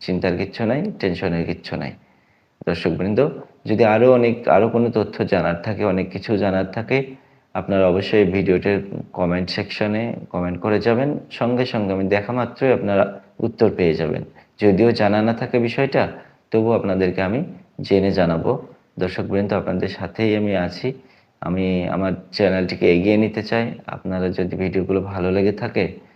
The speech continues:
অবশ্যই একটু শেয়ার করবেন, একটু কমেন্ট করবেন, আর অবশ্যই আপনারা পাশে থাকবেন সামাজিক কাজগুলোর মধ্য দিয়ে।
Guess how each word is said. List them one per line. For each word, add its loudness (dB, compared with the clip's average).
অবশ্যই 2
একটু -8
শেয়ার -2
করবেন, -2
একটু -2
কমেন্ট -2
করবেন, 0
আর -2
অবশ্যই 0
আপনারা -2
পাশে -4
থাকবেন -2
সামাজিক -6
কাজগুলোর -2
মধ্য -4
দিয়ে। -4